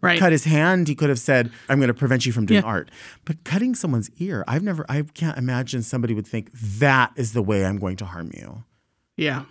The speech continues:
Speaker 2: "I'm going
Speaker 1: Yeah.
Speaker 2: to start cutting a portion of your ear or all of your ear off."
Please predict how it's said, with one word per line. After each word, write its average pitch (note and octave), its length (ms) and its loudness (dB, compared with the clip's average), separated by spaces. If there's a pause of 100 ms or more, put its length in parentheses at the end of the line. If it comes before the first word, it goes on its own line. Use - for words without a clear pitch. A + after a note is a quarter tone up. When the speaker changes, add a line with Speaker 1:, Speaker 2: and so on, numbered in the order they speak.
Speaker 2:
"I'm C#3+ 160 2
going C3 140 4
Speaker 1:
Yeah. C3 60 2 (100)
Speaker 2:
to - 40 -18
start - 320 -4
cutting C3+ 300 2
a A2+ 40 0
portion B2 380 0
of A2 80 0
your A2 180 0
ear A2+ 200 2
or A#2 200 0
all G#2+ 200 2
of G2+ 100 -2
your G2 140 -2
ear G2 240 -6
off." C#2 320 -12